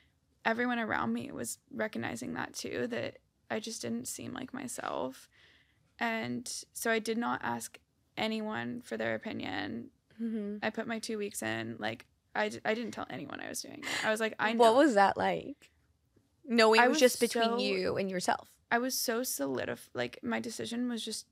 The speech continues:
Speaker 1: I just knew. And it was finally like, "Oh, I can trust myself." And I think that's one of the hardest things to do, is to, like, tune out all the noise and just listen to yourself and trust yourself.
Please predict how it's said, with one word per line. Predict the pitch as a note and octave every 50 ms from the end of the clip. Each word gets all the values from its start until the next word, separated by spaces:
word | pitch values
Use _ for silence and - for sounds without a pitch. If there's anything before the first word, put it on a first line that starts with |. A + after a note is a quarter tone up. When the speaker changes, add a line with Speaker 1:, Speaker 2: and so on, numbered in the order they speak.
| _ - -
Speaker 1:
I | A3+
just | G#3+ A#3 A3+ -
knew. | A3 A3 A3+ - - - C#4+ C#4+ D4 - _ _ _
And | - A#3 A3+
it | A3+ G3
was | A#3 A3+ A3 -
finally | - - - A3 G#3+ A3 A#3 B3 B3 A#3+
like, | A3+ G#3+ A3 A3+ - -
"Oh, | A#3+ A#3+ A#3+
I | A3+ A3+
can | - A#3 A3+
trust | A3 - A3+ A3+ G#3 -
myself." | - - A#3+ - - - - - C4 - - _ _ _ _ - - _ _ _ _ _
And | - A#3 A#3 A3+
I | A3 A#3
think | G#3+ A3+ A#3+ B3 -
that's | A3+ A#3 A#3 - -
one | A#3 A3+ A#3
of | A#3
the | A3 G#3
hardest | - - A3+ - A3+ A3+ - -
things | - A3+ A3+ -
to | - A#3+
do, | - - - A#2
is | - - A3 G#3+ -
to, | A#3
like, | A3 A3 G#3+ G#3+ - - - - - - - -
tune | - - A#3 A3+ A3
out | A3 A3 A3 -
all | A#3 A3+
the | A3+ A#3
noise | A3 A3+ - - - - B3 A#3+ -
and | - A#3
just | A3 A3+ - -
listen | - - A3+ - A#3+ A#3 A3+
to | - -
yourself | - - B3 A#3 - - - - - - B3+ B3+ - - - - - _ _ _ _ _
and | - A3 A3
trust | - - - - - - - -
yourself. | - - A#3 - - - - C4 C4+ C#4+ C#4+ -